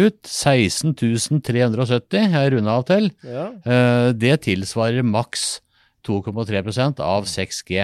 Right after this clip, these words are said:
Speaker 1: som jeg kan kreve. Og så vet jeg at mange arbeidsgivere har jo ikke, eh, det taket.
Speaker 2: Nei.
Speaker 1: Men,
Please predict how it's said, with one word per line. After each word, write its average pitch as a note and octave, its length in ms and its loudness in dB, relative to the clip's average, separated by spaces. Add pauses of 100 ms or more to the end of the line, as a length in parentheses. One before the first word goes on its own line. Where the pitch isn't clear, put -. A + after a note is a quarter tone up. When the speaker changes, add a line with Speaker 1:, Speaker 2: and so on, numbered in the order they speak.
Speaker 1:
som - 180 -10
jeg D#2+ 160 -4
kan F#2+ 140 -6
kreve. F#2 420 -4 (640)
Og G#2 120 -6
så E3 120 0
vet G2 160 4
jeg G2 140 -4
at G2 60 -14
mange G2 200 -2
arbeidsgivere F#2 440 -4
har G2 200 0
jo D3 140 4
ikke, C#3+ 180 2
eh, G2+ 480 0
det G#2 220 0
taket. F2 420 -4 (160)
Speaker 2:
Nei. F2 120 -16 (380)
Speaker 1:
Men, G2 160 -6